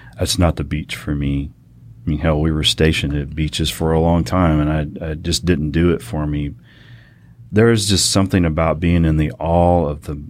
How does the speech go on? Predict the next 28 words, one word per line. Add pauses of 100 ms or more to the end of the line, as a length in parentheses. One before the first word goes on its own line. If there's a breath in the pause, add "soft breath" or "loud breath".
majestic
view
of
something
that
is
just
huge (640 loud breath)
and
wondering
what
it's
like
to
be
on
top
of
that. (1160 soft breath)
And (760)
I
have
no
idea
what
it
is.
It's,